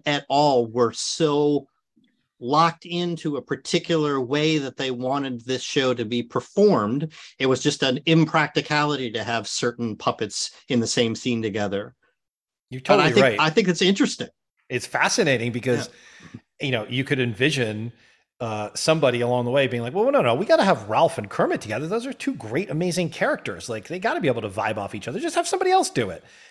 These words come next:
Speaker 2: But
Speaker 1: Yeah.
Speaker 2: to their credit, I think their attitude was always like, you know, that'd be like telling an actor, "Well, just,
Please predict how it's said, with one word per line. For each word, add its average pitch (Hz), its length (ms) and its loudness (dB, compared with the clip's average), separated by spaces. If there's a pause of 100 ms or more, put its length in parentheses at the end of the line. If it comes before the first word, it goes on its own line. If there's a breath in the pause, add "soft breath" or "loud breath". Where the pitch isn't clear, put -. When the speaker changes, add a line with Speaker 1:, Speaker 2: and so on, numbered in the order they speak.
Speaker 2:
But - 200 2
Speaker 1:
Yeah. - 140 -20
Speaker 2:
to 185 100 -4
their 226 160 4
credit, 226 320 4
I 139 80 -2
think 196 180 -6
their 139 140 -2
attitude 139 400 -4
was 117 120 -4
always 120 240 -2
like, 113 300 -4 (580 soft breath)
you 190 60 -4
know, 151 180 -2 (180)
that'd 135 200 0
be 151 100 2
like 143 200 4
telling 135 320 2
an 131 80 0
actor, 139 320 -2
"Well, 165 160 -6
just, 165 300 -10